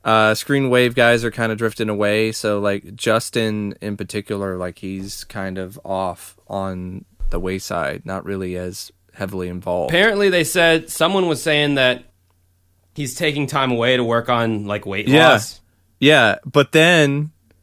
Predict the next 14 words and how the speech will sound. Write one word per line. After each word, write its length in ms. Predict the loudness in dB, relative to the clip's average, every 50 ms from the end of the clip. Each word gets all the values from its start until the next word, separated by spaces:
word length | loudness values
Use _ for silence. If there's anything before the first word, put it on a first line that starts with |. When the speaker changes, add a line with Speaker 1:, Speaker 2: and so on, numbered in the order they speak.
| _ _ _ _ _ _ _ _ _ _ 4
Speaker 1:
uh, 240 | 6 6 6 6
someone 320 | 4 4 2 2 2 2 2
took 180 | 0 0 -2
a 60 | -2 -2
photo 420 | 0 2 4 4 4 4 4 4
of 140 | 2 0 0
him 240 | -2 -2 -2 -2 -2
at 160 | -2 -2 -2
the 80 | -6 -8
Too 220 | -6 -6 -6 -4
Many 340 | -4 -2 -2 -2 -4 -4 -4
Games, 720 | -4 -2 -2 -2 -2 -2 -4 -4 -4 -6 -6 -8 -8 -4 -2
uh, 960 | 0 0 2 0 0 0 -2 -4 -6 -6 -6 -4 -2 -2 -2 -2 -4 -6 -8
uh, 40 | -10